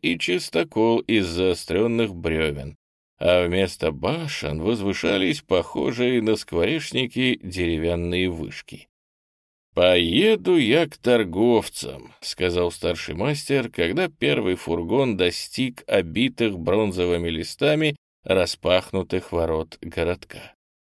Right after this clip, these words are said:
"Изложу дружинникам Ола причину своего прибытия. А знаете, давайте-ка за мной", — распорядился он, подумав.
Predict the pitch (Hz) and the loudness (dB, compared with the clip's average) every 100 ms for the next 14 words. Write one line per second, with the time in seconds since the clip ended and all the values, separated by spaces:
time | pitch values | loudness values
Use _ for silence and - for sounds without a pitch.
0 | _ - 127 110 120 123 135 180 143 143 | _ 4 4 6 6 6 6 4 4 4
1 | 113 165 156 147 120 107 123 156 156 156 | 4 4 4 2 4 4 6 6 8 6
2 | 127 110 104 - - 143 139 131 - 98 | 6 4 4 4 2 2 4 0 0 2
3 | 92 92 117 104 90 82 117 - 65 - | 4 6 4 2 0 2 0 0 -6 -10
4 | - _ _ _ _ - 110 185 233 151 | -18 _ _ _ _ 0 2 4 4 2
5 | - - - _ 55 - - - - 107 | -8 -12 -20 _ 2 2 2 -4 0 0
6 | 87 104 98 90 92 80 - _ - 90 | 4 2 2 2 2 0 -4 _ -2 -2
7 | - 87 85 82 82 - 80 82 80 - | -2 -2 -2 -4 -6 -8 -8 -4 -6 -8
8 | - - | -18 -20